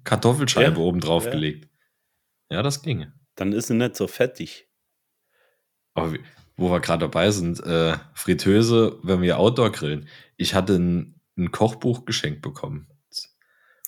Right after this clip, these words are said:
Speaker 1: Und zwar, ähm, das Camping Outdoor. Also Outdoor im Sinne von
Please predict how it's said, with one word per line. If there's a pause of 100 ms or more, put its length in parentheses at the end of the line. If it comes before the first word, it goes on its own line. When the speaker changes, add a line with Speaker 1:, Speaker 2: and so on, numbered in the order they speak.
Speaker 1:
Und
zwar,
ähm, (280)
das
Camping
Outdoor. (1200)
Also
Outdoor
im
Sinne
von